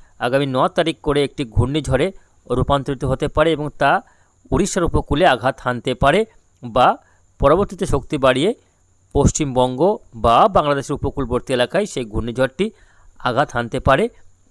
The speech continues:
এবং তার গতিবেগ থাকতে পারে ঘন্টায় সর্বোচ্চ, আহ, আশি কিলোমিটার সর্বোচ্চ গতিবেগ নিয়ে উপকূলে কিন্তু আঘাত হানতে পারে। এটা আমরা গ্লোবাল ফোরকাস্টিং সিস্টেমে দেখতে পাচ্ছি।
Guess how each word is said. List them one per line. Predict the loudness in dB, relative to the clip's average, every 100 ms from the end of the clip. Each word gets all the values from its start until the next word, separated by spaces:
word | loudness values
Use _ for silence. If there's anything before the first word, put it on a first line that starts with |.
| -10
এবং | -4 -4 -2
তার | -2 -2
গতিবেগ | -2 -4 -4 -4
থাকতে | -4 -6 -4
পারে | -2 -4
ঘন্টায় | -4 -6 -4 -6
সর্বোচ্চ, | -4 -4 -6 -4 -4
আহ, | -4 -6 _ _ _ _ -6 0 0 2 2 0 -2 -4 -10 _ _ _ _ _ _ -2
আশি | 0 0 -6
কিলোমিটার | -2 -2 -2 0 0 -2 _ _ _ -20 -20 -18 -8
সর্বোচ্চ | -2 0 0 -2 -2 -4 -8 -8
গতিবেগ | -6 -4 -4 -4
নিয়ে | -4 -6
উপকূলে | -4 -6 -4 -4
কিন্তু | -4 -8 -4 -6 -6 _ _ -6
আঘাত | -4 -2 -2 -2
হানতে | -6 -6 -4
পারে। | 0 0 -2 -6
এটা | -6 0 0
আমরা | 0 -2 2 0 -2 _ _ -18
গ্লোবাল | -2 0 4 4
ফোরকাস্টিং | 4 2 2 0 -2 -6 -8
সিস্টেমে | -8 -8 -6 -4 -4 -4
দেখতে | -6 -8 -6
পাচ্ছি। | -4 -4 -8 -10